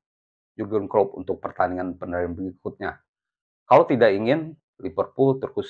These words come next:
terpuruk dan gagal ke Liga Champions. Dan tentu Liverpool juga saat ini masih ada peluang di Liga Champions. Mereka menghadapi Real Madrid di Februari ya, dua puluh dua,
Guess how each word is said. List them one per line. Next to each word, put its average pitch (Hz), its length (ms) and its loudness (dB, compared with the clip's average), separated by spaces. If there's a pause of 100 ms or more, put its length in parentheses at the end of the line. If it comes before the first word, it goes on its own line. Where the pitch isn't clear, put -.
terpuruk 85 480 -4 (320)
dan 90 480 -4 (240)
gagal 95 480 2
ke 101 80 -2
Liga 87 240 -4
Champions. 92 480 -8 (1400)
Dan 110 480 4 (800)
tentu 151 400 0 (160)
Liverpool 185 400 2
juga 104 240 2
saat 101 320 2
ini 160 240 -2
masih 92 400 -4 (600)
ada 90 240 -2
peluang 107 520 4
di 98 120 -6
Liga 90 200 -4
Champions. 101 640 -2 (200)
Mereka 101 360 2
menghadapi 87 520 0
Real 117 200 6
Madrid 90 360 -2 (720)
di 87 560 -8 (560)
Februari 117 580 6
ya, 117 100 -2
dua 120 160 -2
puluh 104 280 -4
dua, 101 220 4